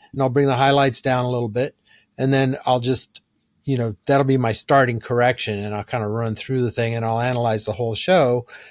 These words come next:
And then I, I tend to reanalyze a little more than I think a lot of people do,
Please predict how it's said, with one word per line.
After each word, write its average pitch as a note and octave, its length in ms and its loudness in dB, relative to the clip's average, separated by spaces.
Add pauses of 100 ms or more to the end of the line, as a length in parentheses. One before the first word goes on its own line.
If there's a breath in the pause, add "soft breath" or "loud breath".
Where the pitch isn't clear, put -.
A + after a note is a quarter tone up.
(160 loud breath)
And C#3 160 0
then C#3 240 2 (260)
I, G#3+ 280 2 (220)
I F#3 200 4
tend F#3+ 440 4
to D#3 380 2
reanalyze C#3 1040 4
a B2+ 60 2
little C3 220 2
more B2+ 220 2
than C3 120 2
I A#2+ 80 0
think B2 140 -2
a A2+ 40 -2
lot G#2+ 220 0
of A#2 80 -8
people D#3 260 -2
do, G3 320 2